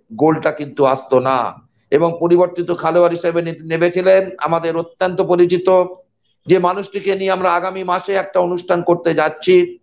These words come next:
সেই সুদীপ চ্যাটার্জি আজ আমাদের মধ্যে নেই, টুলুদা। সেই টুলুদা পরিবর্তিত খেলোয়াড় হিসেবে এসেছিলেন, ভারতীয় দল শূন্য এক গোলে পরাজিত হয়েছিল। আজও কিন্তু কম্পন দত্ত সে আফসোস করেন।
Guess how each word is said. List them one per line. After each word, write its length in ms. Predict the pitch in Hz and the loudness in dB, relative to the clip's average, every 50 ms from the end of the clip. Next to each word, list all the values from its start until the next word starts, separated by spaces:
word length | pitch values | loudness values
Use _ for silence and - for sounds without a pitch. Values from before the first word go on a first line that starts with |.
| _ _ _ _ _ _ _ _ _ _ - | _ _ _ _ _ _ _ _ _ _ 0
সেই 120 | 156 147 | 0 0
সুদীপ 360 | 143 - 180 202 185 226 220 | 2 2 2 4 4 4 2
চ্যাটার্জি 540 | 226 - 208 190 190 202 196 - - 190 185 | 2 2 0 0 0 -2 -6 -4 -2 0 0
আজ 140 | 180 175 175 | 2 2 2
আমাদের 300 | 175 175 175 175 175 170 | 0 0 0 -2 -2 -2
মধ্যে 280 | 170 170 151 175 170 | -4 -4 -2 -4 -4
নেই, 200 | 165 165 165 - | -4 -4 -6 -6
টুলুদা। 600 | 165 - 160 160 165 156 151 147 143 131 - - _ _ _ _ _ _ _ _ _ | -4 -4 0 0 2 2 2 0 0 -2 -4 -10 _ _ _ _ _ _ _ _ _
সেই 140 | 147 147 147 | -4 -4 0
টুলুদা 360 | 147 180 190 196 190 196 190 | 2 4 4 6 6 6 2
পরিবর্তিত 580 | 196 196 185 185 180 185 185 185 - 185 - 180 | 2 -2 -6 -6 -6 -8 -10 -8 -10 -6 -6 -6
খেলোয়াড় 420 | 175 170 170 160 170 170 175 170 | -4 -4 -2 0 2 2 2 2
হিসেবে 340 | 165 165 180 165 165 165 160 | -2 -4 -6 -6 -4 -4 -6
এসেছিলেন, 480 | 156 156 - - 185 196 202 202 202 - - _ _ _ _ _ _ _ _ _ _ - | -6 -6 -4 0 2 4 4 2 2 -2 -10 _ _ _ _ _ _ _ _ _ _ -2
ভারতীয় 420 | 160 175 196 196 196 208 202 202 | 0 0 0 0 0 0 0 2
দল 220 | 175 202 208 208 | 2 2 2 2
শূন্য 340 | 196 - - 220 220 220 214 | 0 -4 -6 -6 -4 0 2
এক 200 | 220 214 196 165 | 2 2 2 0
গোলে 180 | 190 185 185 180 | 0 0 0 0
পরাজিত 440 | 180 175 175 170 170 165 170 - 170 | 0 0 0 0 0 -2 -4 -2 0
হয়েছিল। 340 | 160 156 156 156 165 156 | 0 0 0 -2 -2 0
আজও 280 | 151 147 165 170 175 196 | 0 0 2 0 -2 -2
কিন্তু 260 | - 185 180 170 175 | -4 -6 -6 -8 -8
কম্পন 420 | 170 165 160 151 - 165 165 156 151 | -6 -6 -6 -2 -2 -2 -2 0 -2
দত্ত 220 | 156 151 - 151 | -4 -4 -4 -6
সে 200 | 147 147 147 139 | -4 0 0 0
আফসোস 360 | 135 135 - - 139 - - | 0 0 0 -2 -2 -2 2
করেন। 260 | - 131 120 107 95 | 0 0 0 0 -2